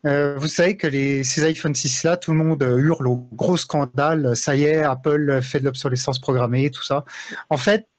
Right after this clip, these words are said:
alors on l'a expliqué, euh, vingt fois dans ce slash, euh, Apple ne fait pas ça. Enfin,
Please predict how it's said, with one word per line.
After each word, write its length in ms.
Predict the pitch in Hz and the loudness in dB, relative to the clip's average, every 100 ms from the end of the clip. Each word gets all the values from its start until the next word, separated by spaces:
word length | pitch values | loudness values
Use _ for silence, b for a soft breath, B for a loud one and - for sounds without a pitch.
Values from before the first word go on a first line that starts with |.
| 208 - - _ _ | -14 -14 -20 _ _
alors 220 | 147 143 | 0 2
on 80 | 147 | 4
l'a 100 | 151 | 2
expliqué, 540 | 143 - 147 143 156 | 0 -4 -2 2 2
euh, 360 | 143 110 107 117 | 2 0 0 -2
vingt 200 | 113 151 | 0 -2
fois 300 | 160 - 160 | -2 0 0
dans 120 | 143 | 0
ce 140 | 127 127 | -4 -4
slash, 460 | - 165 208 - B B B B B B 151 | 0 0 0 -6 B B B B B B 0
euh, 200 | 143 156 | 2 2
Apple 540 | 196 180 226 233 226 - _ _ | 2 2 2 2 -2 -10 _ _
ne 180 | 180 190 | 2 2
fait 160 | 196 208 | 2 -2
pas 140 | 156 | -2
ça. 180 | 123 104 _ _ | -2 -8 _ _
Enfin, 300 | - 139 117 | -4 -2 -2